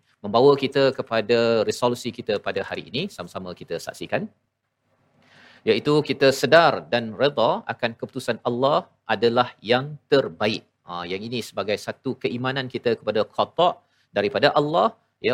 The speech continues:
qadar memang Allah dah tentukan. Qada itu adalah ketentuan daripada Allah Subhanahu Wa Taala. Jadi, kita akan sentiasa membina iman ini dalam diri kita dalam dalam ahli keluarga kita. Yang pertama. Yang kedua,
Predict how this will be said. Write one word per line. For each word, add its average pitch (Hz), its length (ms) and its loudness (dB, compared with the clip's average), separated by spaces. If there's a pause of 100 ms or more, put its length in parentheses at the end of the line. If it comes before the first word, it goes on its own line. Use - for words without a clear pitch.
(140)
qadar 147 540 2
memang 113 200 -4
Allah 113 220 -2
dah 110 100 -2
tentukan. 151 560 -4 (320)
Qada 113 260 2 (140)
itu - 240 -4
adalah 104 280 -6
ketentuan 110 580 -2
daripada 98 500 -4 (160)
Allah 98 340 -6
Subhanahu 101 560 -8
Wa 87 120 -8
Taala. 80 260 -16
Jadi, 104 180 -8
kita 123 180 2 (280)
akan 110 320 -8
sentiasa 175 800 -2 (360)
membina 131 440 -2 (160)
iman 143 260 0
ini 131 140 -6
dalam 117 280 0
diri 117 240 -4
kita 117 200 0 (200)
dalam 113 280 0 (300)
dalam 92 220 -6
ahli 107 220 -10
keluarga 90 340 -6
kita. 82 180 -12
Yang - 120 -4
pertama. 87 200 0 (420)
Yang 131 140 -2
kedua, 185 140 6